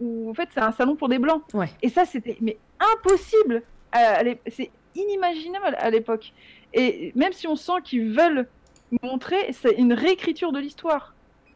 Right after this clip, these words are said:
Speaker 1: c'est grave en même temps, parce qu'on, on finit par,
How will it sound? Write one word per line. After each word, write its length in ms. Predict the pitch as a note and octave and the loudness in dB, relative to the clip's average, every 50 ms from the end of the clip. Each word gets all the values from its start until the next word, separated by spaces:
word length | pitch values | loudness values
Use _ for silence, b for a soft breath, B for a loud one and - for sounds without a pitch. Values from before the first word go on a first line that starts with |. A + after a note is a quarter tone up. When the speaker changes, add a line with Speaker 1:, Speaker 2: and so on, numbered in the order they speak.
| _ _ _ - | _ _ _ -10
Speaker 1:
c'est 80 | C4 A#3+ | -6 -4
grave 520 | G#3+ B3 C4+ _ - B3+ D#4+ G4 G4 C4 G#3 G#3 A3 G#3+ _ _ _ - | -4 -4 -4 _ -6 -2 0 0 0 0 -2 -6 -12 -16 _ _ _ -6
en 80 | A#3 | -4
même 220 | A3+ A3+ A3+ A#3 A3+ | -2 -2 -2 -2 -2
temps, 180 | B3+ A#3+ A3+ | -2 -4 -2
parce 160 | A3 A3+ A3 - | -2 -4 -6 -4
qu'on, 260 | - A#3+ A#3+ A#3+ A#3+ - - | 0 2 4 4 2 2 0
on 100 | B3+ A#3+ | -4 -4
finit 220 | - - D4 F4 | -2 -4 -6 -4
par, 280 | - - B3 A#3+ A#3 | 0 0 0 0 -2